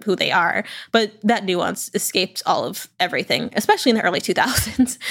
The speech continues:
And honestly, the first time I saw, like, a bisexual person talk about being bisexual was Tila Tequila.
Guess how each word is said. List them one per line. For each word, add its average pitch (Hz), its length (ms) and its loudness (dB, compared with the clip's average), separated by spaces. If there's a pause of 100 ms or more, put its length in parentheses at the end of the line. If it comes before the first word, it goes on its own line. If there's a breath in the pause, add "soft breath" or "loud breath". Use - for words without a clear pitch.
(260 loud breath)
And 302 120 0
honestly, 277 360 2
the 381 100 4
first 240 220 2
time 285 120 2
I 262 60 2
saw, 254 140 2
like, 240 140 0
a 240 40 4
bisexual 226 520 2
person 220 320 2
talk 208 240 2
about 190 200 2
being 190 180 2
bisexual 185 540 2
was 202 140 2
Tila 196 280 4
Tequila. 214 580 0